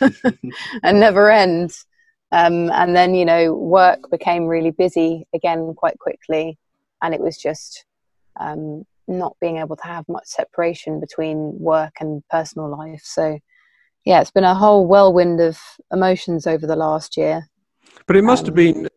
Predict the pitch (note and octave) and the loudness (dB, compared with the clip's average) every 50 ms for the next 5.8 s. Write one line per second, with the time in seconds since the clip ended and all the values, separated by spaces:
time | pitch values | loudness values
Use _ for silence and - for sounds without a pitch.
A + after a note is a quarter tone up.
0 | _ _ _ A3 G#3 G#3+ - E3+ D#3 E3 D3+ D3 D3 C#3 - _ _ - - E3 | _ _ _ -4 -4 -2 -4 -2 0 0 0 0 -2 -4 -8 _ _ -6 -2 0
1 | D#3+ D3 C3+ B2+ A#2+ A#2+ - _ _ - C3+ C3+ C#3 C3+ C3 - - A#2+ G#2+ - | 2 2 2 0 0 -4 -10 _ _ 0 0 0 2 0 -2 -4 -4 -4 -4 -4
2 | - - - - A2 A2 - - A2+ A2+ G#2+ G#2+ F#2+ F#2+ F#2+ G#2+ G2+ F#2+ F#2+ E2+ | -6 -6 -4 -2 -2 -2 -2 -4 -4 -4 -4 -4 -4 -2 -2 0 0 0 0 -2
3 | - - - A2 G#2+ G#2+ F#2+ D2 - - G#2+ G#2 A2 A2+ B2 C#3 C#3 A#2 A2 A2+ | -4 -6 -6 -4 -2 0 0 -2 -4 -6 -8 -6 -4 -2 0 0 0 0 0 -2
4 | A2+ G#2+ - A2 A2 G#2 - - - F2+ F#2+ - A2+ G2+ F#2+ F#2 F2 F2 - G2+ | -4 -4 -4 -4 -2 -2 -4 -6 -8 -8 -6 -4 -2 -2 -2 -2 -4 -4 -4 -2
5 | G2 F#2+ F#2 F2+ - - A2 E2+ - - - G2 F2 D#2+ D#2 D#2 | -2 -2 -4 -6 -6 -8 -8 -8 -8 -6 -4 -2 -2 -2 -4 -8